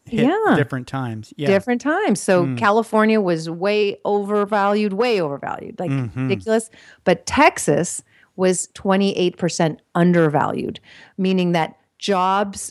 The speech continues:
Speaker 2: you know, there was a massive job growth, population growth, um,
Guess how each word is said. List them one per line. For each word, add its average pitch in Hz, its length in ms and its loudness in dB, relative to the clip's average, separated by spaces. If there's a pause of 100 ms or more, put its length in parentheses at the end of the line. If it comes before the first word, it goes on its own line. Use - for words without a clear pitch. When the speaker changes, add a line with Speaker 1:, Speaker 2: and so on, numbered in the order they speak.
Speaker 2:
you 180 120 -4
know, 156 80 0
there 156 100 -4
was 156 100 -6
a 170 40 -2
massive 190 460 0
job 190 300 2
growth, 185 360 0
population 180 580 -2
growth, 165 320 0 (460)
um, 156 480 -2